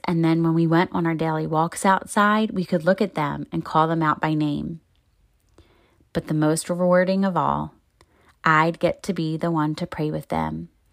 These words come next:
sing worship songs, and read the Bible to them every morning, and explain how everything we learn points back to Jesus. So,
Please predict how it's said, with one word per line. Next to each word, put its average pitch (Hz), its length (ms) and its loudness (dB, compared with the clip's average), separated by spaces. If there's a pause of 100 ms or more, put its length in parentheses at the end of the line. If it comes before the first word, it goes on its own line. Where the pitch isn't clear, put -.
(380)
sing 180 260 2
worship 165 400 0
songs, 156 680 -4 (160)
and 170 180 0
read 165 220 -4
the - 100 4
Bible 151 400 -2
to 160 120 -4
them 151 300 -2
every 165 400 -2
morning, 147 520 -2 (640)
and 165 100 0
explain 165 720 -2
how - 180 -12 (180)
everything 170 1200 -4
we 170 160 0
learn 147 540 -2 (600)
points 160 400 0
back 147 480 -6
to 160 120 -6
Jesus. - 720 -10 (1400)
So, 160 480 -2